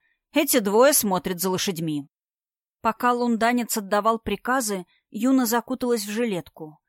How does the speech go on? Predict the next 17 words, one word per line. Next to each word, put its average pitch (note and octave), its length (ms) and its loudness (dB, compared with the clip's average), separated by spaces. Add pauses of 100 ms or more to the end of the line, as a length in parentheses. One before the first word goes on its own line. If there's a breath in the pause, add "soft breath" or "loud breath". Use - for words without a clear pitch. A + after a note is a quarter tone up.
(340)
Во B3 180 -2
время C#4+ 300 2
пути C4+ 340 -2
она C4+ 240 4
похудела, A#3+ 920 -4
хотя D4+ 320 2
и D#4+ 80 2
до C4 120 4
этого C4 380 4
не G3+ 140 0
отличалась G#3 720 0
выдающимися G3 720 -2
формами. D#3+ 600 -6 (520)
А B3+ 100 -2
еще C4+ 320 0
начала B3+ 380 0
мерзнуть. D#3+ 640 -4